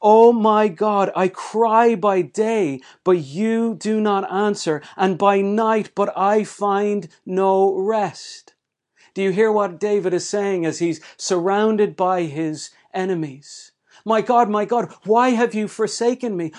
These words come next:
Why are you not helping me?" And notice the words he says, "Why are you so far from saving me?"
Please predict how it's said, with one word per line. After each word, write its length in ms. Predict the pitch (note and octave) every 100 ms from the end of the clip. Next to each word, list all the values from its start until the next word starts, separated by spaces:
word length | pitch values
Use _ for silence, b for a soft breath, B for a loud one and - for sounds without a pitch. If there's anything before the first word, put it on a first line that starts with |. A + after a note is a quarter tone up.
| B
Why 340 | G#3+ B3 C4
are 160 | B3 G#3+
you 200 | G#3 G#3+
not 240 | G#3+ G3+
helping 560 | D#3 - A#3 A#3 A3 E3+
me?" 220 | C#3 A#2 _ _ _ b b
And 120 | F#3
notice 320 | G#3+ A#3+ A#3+ -
the 100 | G3+
words 400 | G#3+ A#3+ A#3 -
he 120 | F#3+
says, 400 | - E3+ D#3 - B B
"Why 300 | A3+ B3 B3+
are 160 | G3+
you 200 | G#3 F#3+
so 240 | F#3+ - G3+
far 1000 | - - - G#3 B3 B3 D#3 D3+ G3+ A#3 _ _
from 280 | - - G#3+
saving 600 | E3 - A3+ G3+ D#3+ C#3
me?" 220 | C3 C3